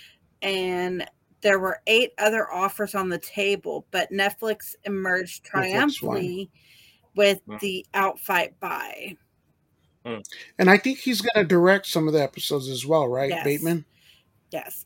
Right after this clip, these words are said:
Speaker 1: and it's an eight-episode series to start, and if it turns out to be good,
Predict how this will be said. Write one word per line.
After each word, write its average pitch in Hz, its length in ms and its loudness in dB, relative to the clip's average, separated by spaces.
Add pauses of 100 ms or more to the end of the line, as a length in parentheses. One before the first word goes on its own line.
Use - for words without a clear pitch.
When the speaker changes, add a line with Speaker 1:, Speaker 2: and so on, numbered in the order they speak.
Speaker 1:
and 202 180 0
it's 202 220 -4 (140)
an 214 140 2 (120)
eight-episode 208 840 2
series - 880 -6 (300)
to 196 120 -2
start, 202 640 2
and 175 500 -4 (300)
if 185 200 -2
it 190 120 -2
turns 226 360 0
out 196 220 4
to - 100 -16
be 170 140 -6
good, 196 420 2